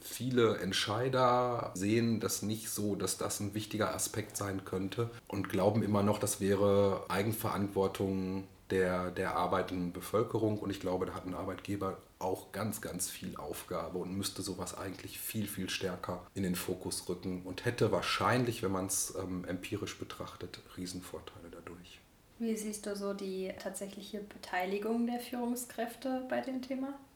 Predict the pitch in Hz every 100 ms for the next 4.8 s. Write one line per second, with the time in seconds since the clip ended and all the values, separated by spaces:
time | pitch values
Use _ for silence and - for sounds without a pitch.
0 | - - - - 113 117 113 110 - -
1 | 139 123 - 113 110 - - - - -
2 | - - 120 113 - - - 107 104 104
3 | 101 90 92 - 104 90 90 95 113 147
4 | 107 - 95 95 110 - 175